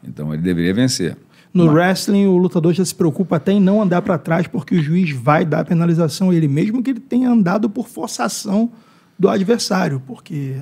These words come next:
Speaker 2: ali eles querem explosão naqueles três minutos de cada round pra ver a luta acontecer. Talvez por ser olímpico, é mais curto o tempo, mais dinâmico, mais explosivo. Às vezes, no jiu-jitsu, jiu-jitsu é uma,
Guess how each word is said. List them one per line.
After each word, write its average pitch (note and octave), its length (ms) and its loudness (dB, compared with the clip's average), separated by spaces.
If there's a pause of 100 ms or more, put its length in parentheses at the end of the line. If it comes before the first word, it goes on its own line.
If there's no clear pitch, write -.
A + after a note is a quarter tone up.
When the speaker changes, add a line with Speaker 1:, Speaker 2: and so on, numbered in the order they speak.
(100)
Speaker 2:
ali D3+ 180 -10
eles F3 200 -4
querem F#3+ 260 0
explosão E3 600 0
naqueles C3 400 -4
três C3 200 -8
minutos B2+ 480 -4 (460)
de C3 120 -10
cada C#3 280 -2
round C#3 400 0
pra D#3 160 -6
ver B2+ 320 0
a G#3+ 60 4
luta E3+ 280 0
acontecer. D3+ 500 -6
Talvez F#3 280 -2
por - 160 -4
ser E3+ 220 0
olímpico, E3 600 2 (840)
é D3+ 60 -12
mais C#3 340 -2
curto G3 460 0
o - 20 -10
tempo, G3+ 480 0
mais D3 320 2
dinâmico, C#3 560 -2
mais C#3+ 160 0
explosivo. D#3+ 480 -2
Às D3 80 0
vezes, D#3 300 -2
no F3+ 100 0
jiu-jitsu, E3+ 680 -2 (720)
jiu-jitsu F3 380 -2
é G#3+ 40 4
uma, G#3 120 4